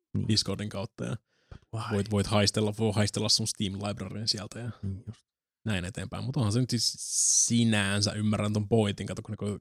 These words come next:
Speaker 2: kuitenkin koittaa hakea sitä, niinku, että jos sä haluat pelaa kavereitten kanssa, niin sä voit sitten Discordin kautta liittyä suoraan, niinku,
Speaker 1: Niin.
Speaker 2: peliin, tyyliin ja sit suoraan mennä siihen, siihen kanavalle kommunikoimaan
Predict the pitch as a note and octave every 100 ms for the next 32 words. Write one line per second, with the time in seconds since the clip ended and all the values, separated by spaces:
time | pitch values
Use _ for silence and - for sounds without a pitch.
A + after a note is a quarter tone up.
0 | - G2+ G2+ G2+ G#2 G#2 - G#2 G#2 G2+
1 | G2 - G#2+ G2+ G#2 G#2 - G#2 G2+ G#2+
2 | G2+ A2+ G2+ G#2 A2 A2 G#2+ A2 G#2+ A2+
3 | - _ _ _ _ _ G#2 G2+ G2 -
4 | - - - _ _ - A2 - G#2+ G2+
5 | G#2+ G#2 - G#2+ G#2+ - F#2 G#2+ - G#2
6 | G2+ G#2 A2 - - _ _ G#2 G#2 A2+
7 | - B2+ B2 B2+ B2+ B2+ - _ _ _
8 | - A#2 A2 A2 G#2+ G#2 G#2+ G#2 G2+ G2+
9 | G2+ G#2 - - - - G2 G2 G#2 G#2+
10 | A2 G#2+ G2+ - A2+ G#2 G#2+ - A2 A2
11 | A2+ A#2 - - _ - A2 G#2 G#2+ -
12 | G2+ G#2 G2+